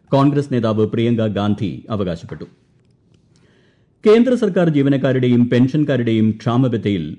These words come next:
രണ്ട് ശതമാനം വർധനവ്. ഈ വർഷം ജനുവരി ഒന്ന് മുതൽ മുൻകാല പ്രാബല്യത്തോടെയാണ് വർധന.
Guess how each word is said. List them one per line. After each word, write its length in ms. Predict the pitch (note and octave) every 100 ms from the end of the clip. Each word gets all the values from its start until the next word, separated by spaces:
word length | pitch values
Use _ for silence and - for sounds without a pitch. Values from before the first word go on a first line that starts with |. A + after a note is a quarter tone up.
| C3
രണ്ട് 260 | B2 C#3
ശതമാനം 440 | C#3 A2+ G#2+ F#2+ F2+
വർധനവ്. 440 | F2 E2+ F#2+ E2 - _ C3+
ഈ 60 |
വർഷം 340 | C3 A2 B2 A2
ജനുവരി 460 | A#2+ B2+ B2 A2 A2+
ഒന്ന് 220 | A#2 C3
മുതൽ 260 | A#2+ G#2+
മുൻകാല 440 | C3 A#2 B2 B2+ B2
പ്രാബല്യത്തോടെയാണ് 840 | A#2 G#2+ G#2+ G#2+ G#2+ G2+ G2 F2+ E2
വർധന. 320 | F#2+ E2+